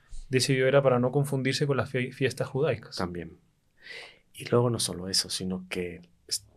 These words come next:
Speaker 2: en el siglo uno, es decir, al inicio, al inicio, al inicio, la, no había unas, no había una separación entre los católicos, los cristianos y los judíos.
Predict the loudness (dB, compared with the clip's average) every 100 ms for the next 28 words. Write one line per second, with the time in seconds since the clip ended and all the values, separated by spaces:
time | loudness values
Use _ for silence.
0 | -6 -4 0 2 2 0 -2 -2 0 0
1 | 0 -4 -10 -20 -16 -14 -2 2 2 2
2 | 2 2 2 -2 -2 -2 -2 -4 -6 -6
3 | -8 -10 -4 -4 -4 -12 -20 -20 -16 -8
4 | 0 4 6 6 2 0 -4 -10 -18 -18
5 | _ _ _ _ _ _ _ -8 6 8
6 | 10 8 6 6 2 0 0 4 10 12
7 | 12 8 6 4 6 6 4 2 2 2
8 | -4 -18 _ _ -4 -2 2 0 0 -6
9 | -8 -4 -2 0 2 2 2 0 -2 0
10 | -2 -2 8 8 10 6 0 -2 -8 -16
11 | _ _ _ _ 4 4 4 -2 -6 -6
12 | -4 -2 2 2 2 -4 -14